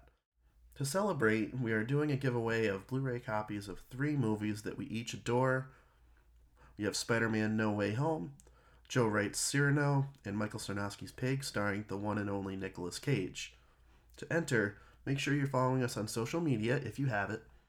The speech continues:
Leave us a review or rating on your favorite podcasting platform, including Apple Podcasts, Good Pods, and Spotify. Then send us a screenshot either through social media D M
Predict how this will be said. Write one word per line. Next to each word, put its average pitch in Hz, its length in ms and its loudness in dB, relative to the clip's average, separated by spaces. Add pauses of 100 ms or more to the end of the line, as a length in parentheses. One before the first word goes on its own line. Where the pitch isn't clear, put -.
(480)
Leave 139 160 4
us 175 120 2
a 175 80 0
review 139 460 6
or 127 100 6
rating 113 360 4
on 101 100 2
your 95 100 -2
favorite 104 320 0
podcasting 120 640 0
platform, 101 640 -2
including 98 540 -4
Apple 104 340 -6
Podcasts, 104 840 -4 (520)
Good 110 220 2
Pods, 101 380 0
and 131 80 0
Spotify. 95 640 0 (1500)
Then 123 340 2 (100)
send 110 240 0
us 120 120 -2
a 110 40 -4
screenshot 123 800 0
either 107 240 -2
through 104 360 -4
social 104 300 -4
media 98 320 -6
D 95 260 -4
M 127 320 2